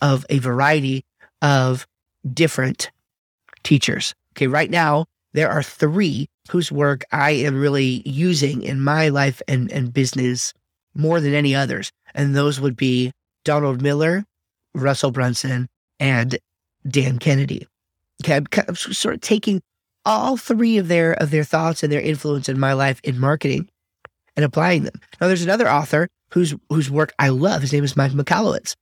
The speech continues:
and he writes some fantastic books. He has many books about business. Many of those I apply. I don't apply his marketing books, at least not yet.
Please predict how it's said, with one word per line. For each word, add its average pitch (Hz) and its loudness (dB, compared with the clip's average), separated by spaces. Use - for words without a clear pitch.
and 147 2
he 175 2
writes 170 0
some 139 0
fantastic 151 -2
books. - 0
He 147 0
has 135 0
many 151 2
books 156 0
about 143 -2
business. 143 -2
Many 143 0
of 131 -2
those 143 0
I 135 2
apply. 170 0
I 196 2
don't 202 2
apply 214 0
his 180 0
marketing 170 -4
books, - -10
at 170 4
least 180 2
not 170 2
yet. - 0